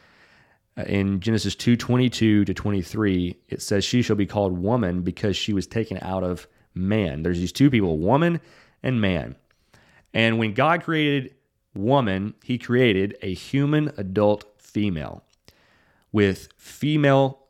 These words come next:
sexual body parts. For Adam, a man with male sexual reproductive body parts. There was no confusion in the Bible. There was no gender confusion in the Bible. And, and Jesus reaffirms this in Matthew chapter nineteen, verse five,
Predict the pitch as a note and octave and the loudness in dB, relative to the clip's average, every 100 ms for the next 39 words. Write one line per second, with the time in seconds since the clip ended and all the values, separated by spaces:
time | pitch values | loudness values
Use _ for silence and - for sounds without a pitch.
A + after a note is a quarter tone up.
0 | _ - B2 A#2 - A2+ G#2+ G#2 G2 G2 | _ -2 -2 -2 -4 -2 -2 -4 -4 -2
1 | F2 E2+ B1+ - - - - _ _ _ | -2 -4 -6 -8 -10 -12 -16 _ _ _
2 | _ _ _ - - G3 C3 A#2 C3+ - | _ _ _ -10 4 4 6 2 -2 -8
3 | _ _ _ C#3 D3+ A2 A#2+ - G2 G#2+ | _ _ _ -2 0 -2 -4 -8 -10 -8
4 | D3 A#2 F2+ G2+ - _ G#2 F2+ G#2+ B2+ | -6 -4 -4 -6 -8 _ -2 -2 -2 2
5 | D3 G2+ G2+ G#2+ - - C3+ - B2 A2+ | 2 2 0 -4 -10 -2 -2 0 -2 0
6 | A#2 A2+ G#2 G2+ - F#2 F#2+ F2+ E2 D2+ | 0 -2 -2 -2 -4 -4 -2 -2 -4 -8
7 | - - - - _ _ _ _ _ - | -12 -12 -12 -14 _ _ _ _ _ 2
8 | G3 G#3 G#3 E3+ B2 D3 D3+ A#2+ A2 F#2+ | 4 4 2 0 -2 0 2 2 0 0
9 | F#2 F2 F#2 A2+ G#2 D3+ C#3+ G#2 D3 C#3+ | 0 2 2 2 2 2 0 2 2 2
10 | A#2+ G#2 F#2 G#2 F2+ E2+ E2+ E2 D2 C2+ | 0 -4 -2 -2 0 -4 -4 -4 -4 -8
11 | - - - - - A#2 C3 A#2+ G2+ C#3 | -14 -20 -20 -20 -4 -2 0 0 2 2
12 | G3+ C#3+ A#2 A#2+ A2+ C#3+ D3 - C#3+ D3 | 2 2 0 -2 0 2 2 2 -2 0
13 | A2 G#2+ A2 G2+ G#2+ B2+ B2 - G2+ A2 | 0 -2 -2 0 0 0 -4 -4 0 0
14 | B2 - A#2 G#2 G2 - - C3+ F2+ F2+ | -2 -2 -2 0 -2 -2 -2 0 2 -2
15 | F#2+ | -4